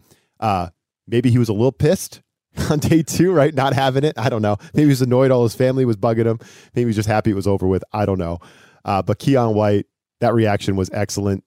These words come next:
Seems like a prototypical Pats prospect at the edge, off, you know, outside linebacker. Belichick loves to rotate those guys, we know, situationally. So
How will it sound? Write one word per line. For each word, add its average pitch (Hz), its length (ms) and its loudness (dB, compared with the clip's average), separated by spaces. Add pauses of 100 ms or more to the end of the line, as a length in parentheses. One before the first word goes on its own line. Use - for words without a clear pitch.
Seems 127 280 -2
like 113 120 -2
a 101 140 -2 (460)
prototypical 120 600 -2
Pats 107 300 -4 (460)
prospect 104 460 -4
at 101 140 -2
the 101 160 0
edge, 98 340 -2
off, 98 260 -4
you 104 120 -8
know, 92 140 -8
outside 104 340 -2
linebacker. 95 720 -4 (280)
Belichick 113 340 -2
loves 101 180 -2
to - 80 -6
rotate 95 380 0
those 95 160 -2
guys, 90 240 -4
we 101 100 -2
know, 90 120 -4
situationally. 87 760 -4
So 82 280 -4